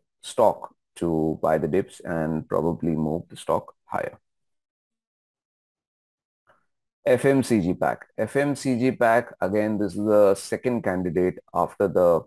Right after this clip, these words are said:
uh, auto pack, which was responsible, which was, uh, I think, the initial sectors which started, you know, pulling the Nifty higher. In monthly time frame chart, it is looking too good.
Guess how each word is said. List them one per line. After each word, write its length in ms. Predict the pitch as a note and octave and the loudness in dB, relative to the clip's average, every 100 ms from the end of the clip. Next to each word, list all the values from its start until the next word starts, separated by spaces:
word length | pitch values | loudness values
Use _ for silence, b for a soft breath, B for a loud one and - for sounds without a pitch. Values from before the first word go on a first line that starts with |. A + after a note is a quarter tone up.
| _ _ _ _ _ _ _ - | _ _ _ _ _ _ _ -8
uh, 280 | E2 D#2+ D#2+ G2+ | -2 0 0 -2
auto 200 | F#2+ B2+ | 0 0
pack, 380 | - F2+ E2+ - | 0 -2 -2 -10
which 220 | F2 E2 | -12 -6
was 160 | F2+ F2 | -4 -4
responsible, 960 | D#2+ - - F#2 F2+ - E2+ F#2 F2+ F2 - | -4 -8 0 0 0 -4 -2 0 -2 -6 -10
which 160 | E2+ F#2 | -6 -4
was, 260 | E2+ D2+ | -4 0
uh, 360 | E2+ E2 D#2 C#2 _ _ _ | 2 2 2 -2 _ _ _
I 140 | - F#2 | -8 -4
think, 220 | G2+ G#2 | -2 -2
the 100 | - A#2 | -2 -2
initial 520 | A2+ C3 A#2+ B2 A2+ | 0 -2 0 -4 -4
sectors 680 | - G2+ - G2+ G2 F#2 - | -4 -4 2 2 4 0 -6
which 340 | F#2 F#2 - - _ _ - | -6 -6 -6 -20 _ _ -20
started, 460 | - F2+ E2+ G#2 F2 _ _ b b b | -4 -2 0 -2 -4 _ _ b b b
you 80 | - | -4
know, 80 | C3+ | -4
pulling 400 | - G#2+ G#2+ A2 | 0 2 2 2
the 80 | G2+ | 0
Nifty 360 | F2+ - F#2 | -2 -6 -6
higher. 380 | D#2+ D#2+ D#2 - _ | -4 -2 -2 -4 _
In 120 | F2+ F#2+ | -6 0
monthly 380 | A#2 B2 D3+ | 0 0 -4
time 220 | C#3+ B2+ B2 | -2 -2 -2
frame 240 | C3 B2 | -4 -2
chart, 240 | A#2+ A2+ | -2 -2
it 100 | G2+ | -2
is 160 | G#2+ G2+ | -4 -4
looking 480 | F#2+ F#2+ G2 F2 - _ _ _ A#2 | -6 -4 -6 -6 -10 _ _ _ -2
too 180 | G2+ | 0
good. 260 | D#2 D2 | 0 -2